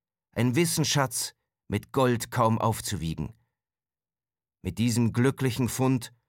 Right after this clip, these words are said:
konnte Drake die Passage zu den Philippinen antreten.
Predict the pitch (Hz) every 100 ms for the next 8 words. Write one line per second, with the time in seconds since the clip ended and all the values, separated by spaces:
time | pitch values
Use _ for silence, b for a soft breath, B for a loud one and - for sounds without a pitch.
0 | _ _ - 123 135 123 123 131 139 -
1 | 113 113 113 127 117 117 127 - 131 131
2 | 120 135 139 160 156 101 60 67 60 -
3 | 78 - 67